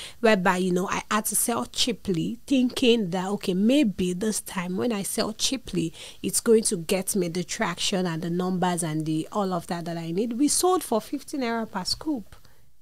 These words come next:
I want to say those were days that I actually regret, because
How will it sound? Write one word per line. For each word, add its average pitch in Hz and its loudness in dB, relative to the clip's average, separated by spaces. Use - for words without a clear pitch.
I 208 2
want 226 4
to 226 -2
say 208 4
those 185 4
were 185 4
days 196 8
that 175 -2
I - -4
actually 190 0
regret, 175 -4
because 262 6